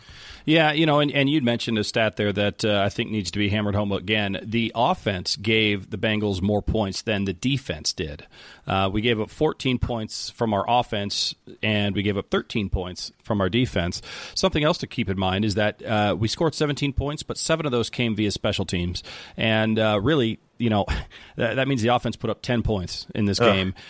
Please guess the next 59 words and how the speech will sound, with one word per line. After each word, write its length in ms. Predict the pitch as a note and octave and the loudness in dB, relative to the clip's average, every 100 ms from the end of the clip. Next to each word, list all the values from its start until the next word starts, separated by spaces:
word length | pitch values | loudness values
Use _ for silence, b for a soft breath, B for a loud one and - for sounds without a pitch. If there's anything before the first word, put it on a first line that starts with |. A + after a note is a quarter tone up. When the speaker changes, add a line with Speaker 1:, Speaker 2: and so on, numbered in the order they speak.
| B | B
Speaker 1:
It's, 320 | - A2 - C#3 | 0 0 2 2
uh, 180 | B2 - | 2 2
it 160 | B2 | 0
wasn't 400 | A#2 D3 D#3 D#3+ | 2 2 2 2
as 200 | C#3 A2 | 2 0
good 320 | F#2 A#2+ A#2+ | 2 2 4
as 220 | A2+ A2 F2+ | 4 2 2
we 100 | A2 | -4
thought 300 | - A#2+ A2+ | 0 2 2
it 100 | F#2+ | 0
was. 300 | G2 F#2+ F2 | 0 0 0
That's 180 | C3 - | 0 0
how 80 | |
good 200 | D3+ C#3+ | 0 0
the 60 | B2 | 0
defense 360 | A#2+ A#2+ A#2+ G2+ | -2 -2 -2 -2
was 100 | F#2 | -2
playing, 320 | - A#2 G#2 | 0 0 0
is 80 | G2 | 0
that 140 | G2 | 0
we 100 | B2 | 0
were 60 | A#2+ | 0
up 100 | - | -2
seventeen 380 | A#2 A2+ A2 | -2 0 0
nothing 240 | G#2+ G#2+ G#2 | 0 0 0
and 60 | G2 | 0
go, 120 | G2 | 0
"Man, 180 | C#3+ A2+ | 0 0
we 100 | C3 | 0
have 160 | A#2 G#2+ | 0 -2
this 160 | G#2 | -4
in 200 | - G#2+ | -2 -2
control. 500 | F#2+ F#2 - C3+ C3+ | -2 -4 0 2 2
We're, 160 | A#2 G#2 | 2 0
we're 180 | G2+ F#2+ | 0 -2
really 260 | E2 B2+ G#2+ | 0 0 2
rolling 300 | G#2 A2+ A2 | 2 2 0
on 120 | G2 | 0
every 200 | G#2 G#2 | 0 -2
facet 340 | G#2+ A2 - | 0 0 0
of 60 | G2+ | -4
the 80 | F2+ | -2
game." 300 | G#2 G#2 G2+ | 0 0 0
And 240 | G2+ G2 | -2 -2
just, 300 | F#2 D#3 - | -2 -2 0
uh, 120 | C#3 B2 | 0 0
that 260 | A2 C#3 - | 0 -2 -2
quickly, 460 | - B2+ G#2+ F#2+ - B B B | -6 -4 -2 -4 -4 B B B
it 120 | A#2 | 0
all 100 | A#2 | 0
comes 300 | - A2+ G2+ | 0 -2 0
unglued. 380 | G2+ G2 G#2+ G2 | -2 0 0 2
It 40 | |
all 140 | G#2+ F#2+ | 0 0
comes 240 | A#2+ G#2 | -2 0
unraveled. 480 | G2+ G2 G2 G2 G2 | 0 2 2 2 0
Everyone 320 | A2+ B2 G#2+ | 0 0 0
is 100 | G#2 | -4
questioning 560 | - A#2 - G#2+ G2+ | -2 -2 0 0 0